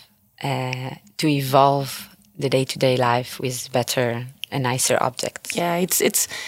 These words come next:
Speaker 2: it's really, as a, I don't think that there's many who can have this strong wish to create a toothbrush, for example,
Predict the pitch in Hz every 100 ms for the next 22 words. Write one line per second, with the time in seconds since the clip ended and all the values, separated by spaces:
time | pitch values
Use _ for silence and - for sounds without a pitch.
0 | - - - 226 233 226 214 208 220 _
1 | _ _ _ _ _ _ - 185 190 -
2 | - 190 220 208 233 220 - 185 - 180
3 | 160 185 185 196 196 175 - 175 180 -
4 | 180 180 - - - - - - _ _
5 | _ _ _ _ _ _ _ _ _ _
6 | - - - 190 185 185 190 185 190 -
7 | _ _ _ _ _ _ - _ _ -
8 | 165 180 190 - - - 196 - - 180
9 | - 165 170 180 175 - _ _ _ _
10 | _ _ - 175 - - 208 - - 151
11 | - - - - 170 156 143